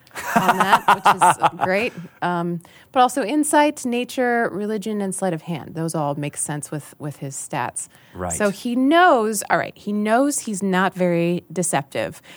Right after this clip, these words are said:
Speaker 1: which means he's a bad charlatan. He's not good. He's able to do these forgeries and to pretend to be someone else, but he's not good at it. And,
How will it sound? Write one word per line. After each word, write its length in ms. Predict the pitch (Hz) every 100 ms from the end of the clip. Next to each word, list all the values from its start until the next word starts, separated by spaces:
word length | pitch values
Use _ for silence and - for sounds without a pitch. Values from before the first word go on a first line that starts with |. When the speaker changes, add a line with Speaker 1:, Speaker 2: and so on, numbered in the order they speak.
| -
Speaker 1:
which 180 | 190 -
means 240 | 233 233
he's 140 | 240 214
a 60 |
bad 460 | 160 - 165 165 160
charlatan. 720 | - 143 135 147 - - 143 _
He's 240 | - 185 170
not 500 | 185 196 220 - 180
good. 380 | 190 175 147
He's 240 | 139 170 190
able 240 | 196 233
to 140 | 285 202
do 200 | 170 196
these 260 | 185 175 -
forgeries 680 | 170 175 170 196 208 220
and 160 | - 165
to 80 | 160
pretend 340 | - - 175
to 40 | 175
be 100 | 180
someone 300 | 175 170 160
else, 240 | 170 190 - - - - -
but 400 | 160 180 170 - -
he's 200 | - 180
not 220 | 202 202
good 160 | 175 160
at 140 | 65
it. 160 | 71 - 170 - -
And, 420 | 175 170 165 165